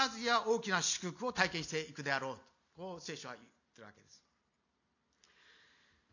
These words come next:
新約聖書の時代、イエス様の時代に、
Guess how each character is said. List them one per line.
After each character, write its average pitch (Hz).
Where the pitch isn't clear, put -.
新 -
約 190
聖 185
書 147
の 131
時 127
代、 127
イ 151
エ 165
ス -
様 127
の 117
時 110
代 123
に、 135